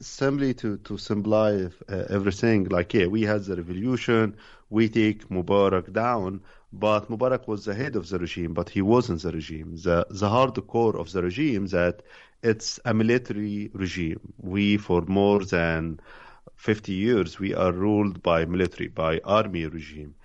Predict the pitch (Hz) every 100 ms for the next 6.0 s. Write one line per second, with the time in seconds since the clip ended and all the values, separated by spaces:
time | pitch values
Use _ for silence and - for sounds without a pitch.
0 | - - _ - 98 92 92 92 92 -
1 | 104 104 104 110 98 - 104 - - 117
2 | 117 110 104 113 110 107 135 131 98 98
3 | - 90 85 - - 87 85 87 85 107
4 | 117 - 90 - 95 - 110 117 90 85
5 | 85 85 82 92 - 90 123 156 95 101